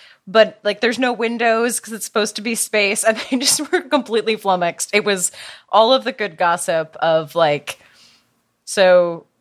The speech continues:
uh, you know, this guy we know well has this job. What is the job? Does that mean he's not an actor anymore? I was like, "No, it means he just got a full-time job,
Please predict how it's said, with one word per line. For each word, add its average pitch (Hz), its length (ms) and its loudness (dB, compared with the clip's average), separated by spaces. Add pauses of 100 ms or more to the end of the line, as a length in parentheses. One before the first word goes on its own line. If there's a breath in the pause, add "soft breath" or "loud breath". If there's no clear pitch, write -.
(120)
uh, 160 320 2 (220)
you 151 60 -20
know, 135 180 -8
this 170 200 -8
guy 269 340 2
we 233 140 -6
know 190 260 -2
well 151 440 -4
has 156 420 -6
this - 160 -12
job. 226 540 2
What 202 220 -2
is 214 160 -10
the 190 80 -12
job? 190 540 0
Does 226 140 -10
that 285 140 0
mean 269 140 -6
he's 262 120 -6
not 233 140 0
an 220 100 -4
actor 226 280 -4
anymore? 220 340 -2
I 220 40 4
was 214 100 -6
like, 214 200 -8
"No, 302 140 2
it 226 100 -2
means 254 180 -6
he 233 80 -12
just 262 200 -4
got 269 120 2
a 247 40 -4
full-time 240 600 -4
job, 214 520 0